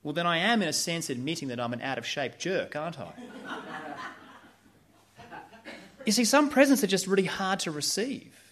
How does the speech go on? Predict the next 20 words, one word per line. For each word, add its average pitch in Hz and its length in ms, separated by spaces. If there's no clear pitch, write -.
because 185 320
they 196 140
mean 202 340
admitting 160 600
that 127 140
we 143 120
might 175 300
have 139 140
a 113 60
flaw, 202 640
we 135 80
might 196 240
have 165 160
a 143 60
weakness, 147 680
that 202 60
we 180 100
might 190 400
need 151 300
help. - 400